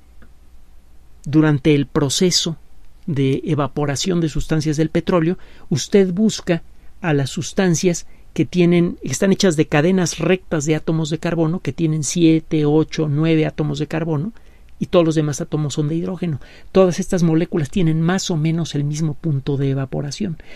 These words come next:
Significa que cuando usted calienta la mezcla de petróleo a una cierta temperatura, el vaporcito que va a salir de ese petróleo es casi, casi gasolina pura.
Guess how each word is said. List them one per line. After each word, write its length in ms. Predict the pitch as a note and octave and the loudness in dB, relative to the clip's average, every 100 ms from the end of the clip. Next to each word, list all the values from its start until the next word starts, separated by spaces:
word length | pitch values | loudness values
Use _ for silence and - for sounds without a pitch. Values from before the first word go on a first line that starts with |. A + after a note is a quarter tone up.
| - | -8
Significa 480 | - C#3+ D3 - F3+ | 0 2 2 0 -4
que 100 | - | 0
cuando 220 | D#3+ D3 | 0 0
usted 180 | - F#3 | -2 -4
calienta 460 | - D#3+ F3 F#3 E3+ | 0 2 4 2 2
la 80 | D3+ | 0
mezcla 320 | E3 - F3+ | 0 -2 -2
de 100 | D#3+ | 0
petróleo 360 | D#3+ F3 E3 | -2 0 0
a 20 | E3 | 0
una 120 | C#3+ | -2
cierta 280 | F3+ D#3+ F3+ | -2 -2 -2
temperatura, 720 | E3+ D#3 E3+ D#3+ G3 E3 - - - - - - - | -2 0 -2 0 0 0 -4 -12 -20 -20 -20 -20 0
el 200 | E3+ D#3 | 6 6
vaporcito 720 | D#3+ D3+ D#3+ - - A3+ F#3+ - | 6 4 2 0 0 0 0 2
que 120 | D#3 | 2
va 120 | E3+ | 4
a 40 | |
salir 400 | F3 D#3 D#3 F3 | 2 0 0 0
de 140 | D3 D#3 | 2 2
ese 160 | D#3+ | 0
petróleo 540 | E3+ D#3+ - D#3 D3 A#3+ - - - - - - - - - - | -2 -4 -2 0 0 -4 -12 -20 -20 -20 -20 -20 -20 -20 -10 -4
es 140 | - | -4
casi, 260 | - F3+ - | -4 -6 -4
casi 300 | F3+ - F#3+ | -4 -2 -4
gasolina 480 | C#3 D#3 D#3+ D#3 | -4 -4 -4 -4
pura. 240 | - G3+ | -4 -6